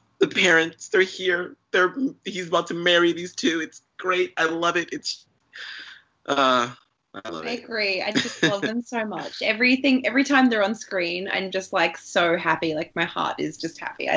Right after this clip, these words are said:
Speaker 2: I don't know. I
Speaker 1: Like,
Speaker 2: love
Speaker 1: I wanna be like them. Like, I wanna be, like, an older couple and be exactly like them. <laughs>
Speaker 2: Same. That's goals. Forget every other
Speaker 1: Mm-hmm.
Speaker 2: couple. They are goals.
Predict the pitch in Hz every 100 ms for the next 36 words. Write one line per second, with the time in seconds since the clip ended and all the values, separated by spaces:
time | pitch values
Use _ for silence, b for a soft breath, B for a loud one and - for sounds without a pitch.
0 | 220 220 180 156 123 180 139 131 110 135
1 | 160 170 160 151 143 131 123 113 87 82
2 | 92 92 110 117 117 117 107 98 101 101
3 | 107 101 95 90 87 80 82 85 80 76
4 | 82 - 67 67 - - 71 B B B
5 | - - - - 190 175 170 175 202 208
6 | - - 175 139 151 180 - - 202 196
7 | - 220 254 208 196 214 208 185 - 170
8 | 170 208 190 170 170 117 113 190 - -